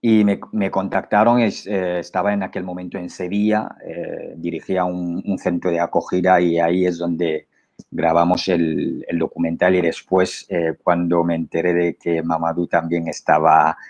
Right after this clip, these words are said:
eh, formaba parte de esa familia, estaba en ese barco, pues, eh, fue una,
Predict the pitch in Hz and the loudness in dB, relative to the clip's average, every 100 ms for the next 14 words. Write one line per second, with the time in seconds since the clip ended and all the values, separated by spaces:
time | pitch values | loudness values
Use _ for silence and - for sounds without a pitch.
0 | - - _ - 80 82 80 78 78 - | -20 -20 _ -2 2 2 2 0 -2 2
1 | 87 85 90 90 - 87 85 90 87 85 | 2 4 4 4 4 2 2 0 2 0
2 | 92 - 85 87 92 95 87 82 85 85 | -2 2 2 2 0 2 2 2 2 2
3 | 87 87 80 87 87 85 82 90 87 76 | 2 -2 -4 0 2 2 2 -2 0 -6
4 | - - 78 80 80 - - - 90 90 | -8 -10 -8 -8 -10 -12 -12 0 2 2
5 | 87 82 82 | 2 0 -2